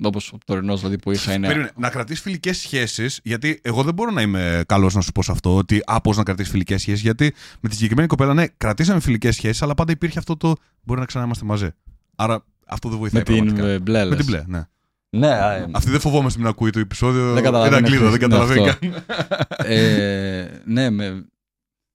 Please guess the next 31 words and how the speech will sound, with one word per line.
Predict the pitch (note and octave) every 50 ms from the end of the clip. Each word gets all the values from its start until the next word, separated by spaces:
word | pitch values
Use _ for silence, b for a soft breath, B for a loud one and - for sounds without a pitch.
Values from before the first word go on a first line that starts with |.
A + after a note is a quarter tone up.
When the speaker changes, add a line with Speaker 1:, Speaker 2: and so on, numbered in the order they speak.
| _ _ _ _ _ _ _ _ _ _ _ _ _
Speaker 1:
με | - A#2+
εμάς | B2+ D3+ E3
ήταν | - G3 F#3
διαφορετικά, | F3+ D#3+ - E3+ D#3 D3+ D3 C#3 - D3+ C3+ A2+
γιατί | G2+ G2+ G2+ F2+ - A#2+
απλά | A#2+ A2+ A#2 B2+ A#2+
κάναμε | C3 B2 B2 A#2 A2+ A2 G#2
grow | A#2 A#2 A2+ G#2+
each | - - A#2 A2
other | G#2+ G2+ G2 F#2 -
apart. | A2 G2 F2+ G#2 - _ _ _ _ _ _ _ _ _ _ _ _ _
Speaker 2:
Ε, | _ - F2 G2+
Speaker 1:
Ότι | G2+ A2
απλά | G2 F#2+
Speaker 2:
λογικό. | A#2+ A#2 A2+
Speaker 1:
μεγαλώναμε, | A2+ A#2 G#2+ G#2+ G2+ G#2 A2+ B2+ C3 B2+ B2+ B2+ C3 C3 B2+ B2+ B2+ B2+ A#2+ A2 - -
θέλαμε | - A#2 G#2+ G#2+ G#2 G#2 G#2+
άλλα | G2+ G2 F#2+
πράγματα | - G#2 G2 G2+ G2 F#2 F#2
στη | - - -
ζωή. | A#2 G2+ G2 A2 B2 C3+ C#3 C#3 C3+ F#2
Speaker 2:
Μμμ. | F2 E2+ E2 D#2 D#2+ D#2+
Speaker 1:
Και | - A2
δεν | G#2 B2 C3+ C#3+
ήταν, | D3 D3 C#3 C3+ A2+
δεν | G#2+ A#2+
χάθηκε | - - C#3+ C#3 - - - - B2+ A#2+ A2+ A2 G2+ - - _ _ _ _ _ _ _ _ _ _ _ _
ακόμα | - A2+ A#2 - - D3+ F3 F3+ D3
κιόλας, | G#2+ - F#2+ F#2 F#2 F#2 F2+
δηλαδή, | G2+ G2+ G#2 A2 G#2 G2 D#2
δεν, | G#2 A#2 A#2 G#2 F#2 - -